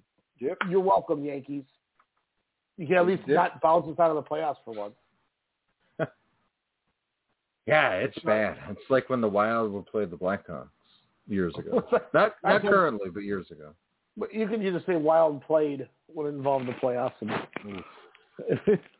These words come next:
Speaker 2: <laughs> I still don't understand. Although this year we did take Vegas to seven. We just couldn't get
Speaker 1: Yeah.
Speaker 2: it done. It's all right. We, we finally have a scorer in Kaprizov, Kirill Kaprizov. We finally have a guy where our division ha-,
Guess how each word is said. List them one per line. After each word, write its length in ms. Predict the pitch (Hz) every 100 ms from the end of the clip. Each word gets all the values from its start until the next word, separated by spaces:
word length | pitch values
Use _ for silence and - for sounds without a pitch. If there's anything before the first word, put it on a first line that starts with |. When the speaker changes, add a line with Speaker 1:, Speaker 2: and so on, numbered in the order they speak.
| _
Speaker 2:
<laughs> 560 | _ _ _ _ - -
I 120 | 208 -
still 180 | 254 196
don't 40 |
understand. 480 | 165 139 - 165 165 156 _ - -
Although 220 | 214 240
this 180 | 208 226 -
year 120 | 202
we 160 | 175 175
did 280 | 165 180 -
take 180 | 156
Vegas 320 | 120 143 135 -
to 80 | 131 -
seven. 380 | 127 120 104 107 -
We 120 | 135
just 180 | 123 - _ _ _ -
couldn't 220 | 135 117
get 100 | 143
Speaker 1:
Yeah. 80 | 180
Speaker 2:
it 60 | 107
done. 260 | 90 85 - - _ _ _ - - - -
It's 100 | -
all 80 | 190
right. 180 | 208 202
We, 160 | 214
we 180 | 196 190 190
finally 320 | 185 202 196
have 100 | 180
a 80 | -
scorer 500 | - 175 185 180 175 - 143 - _ 226
in 180 | 151 131
Kaprizov, 680 | 160 - 147 175 160 165 - _ _ _ _ _ _ _ -
Kirill 280 | 185 180 165
Kaprizov. 640 | 143 165 160 175 156 135
We 100 | 135 -
finally 340 | 160 170 170
have 140 | 156 151
a 60 |
guy 380 | 135 151 147 143
where 320 | 135 139 139 - _ _ _ _ -
our 160 | 175 180
division 540 | 160 165 151 170
ha-, 60 | 151